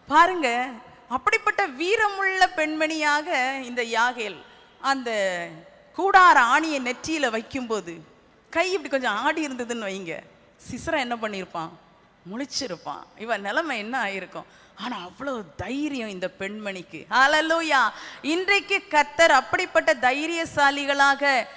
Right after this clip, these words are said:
அவருக்காக நாம் எழும்ப வேண்டும் என்றுதான் இந்த வார்த்தையை நமக்கு தந்து கொண்டிருக்கிறார்.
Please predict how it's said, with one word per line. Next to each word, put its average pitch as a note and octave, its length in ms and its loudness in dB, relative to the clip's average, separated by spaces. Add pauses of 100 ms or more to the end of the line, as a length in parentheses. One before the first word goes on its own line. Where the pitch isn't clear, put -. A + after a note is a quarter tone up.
(180)
அவருக்காக F4+ 800 8
நாம் D#4 260 6
எழும்ப D4+ 400 4
வேண்டும் D4 380 0
என்றுதான் C4+ 500 0
இந்த A#3 240 2
வார்த்தையை B3 560 0
நமக்கு A3 420 -4
தந்து G#3+ 340 -4
கொண்டிருக்கிறார். F#3+ 760 -6